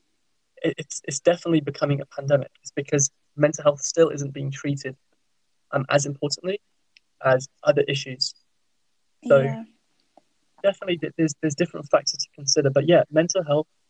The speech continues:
Speaker 1: um, especially if you wanna talk about in homeless people, well, um, that again is quite, quite evident too.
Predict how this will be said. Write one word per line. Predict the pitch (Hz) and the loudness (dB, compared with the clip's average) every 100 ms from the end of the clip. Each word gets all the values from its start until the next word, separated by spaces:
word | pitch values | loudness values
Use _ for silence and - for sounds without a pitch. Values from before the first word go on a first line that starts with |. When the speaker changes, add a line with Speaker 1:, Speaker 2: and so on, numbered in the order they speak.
| _ _ _ _ - | _ _ _ _ -2
Speaker 1:
um, | 123 123 120 - | 0 0 -2 -4
especially | - 190 196 185 190 185 _ | 2 2 2 0 -6 -6 _
if | _ | _
you | 147 | -2
wanna | 147 | 0
talk | 143 143 | 0 2
about | 135 - | 4 2
in | 135 | 0
homeless | 143 165 - 220 | 0 0 -4 -18
people, | 214 247 254 _ _ _ 139 | -14 -14 -14 _ _ _ 4
well, | 139 131 - _ | 4 4 -2 _
um, | 139 131 135 - _ _ - | -6 -6 -6 -16 _ _ 2
that | 156 | 2
again | 139 139 135 | 4 2 2
is | 135 127 - - _ _ | -2 -6 -8 -10 _ _
quite, | 143 127 - _ _ _ _ _ _ _ _ _ _ | 4 4 2 _ _ _ _ _ _ _ _ _ _
quite | 160 147 | 4 4
evident | 147 143 135 - | 2 -2 -6 -2
too. | 131 | -2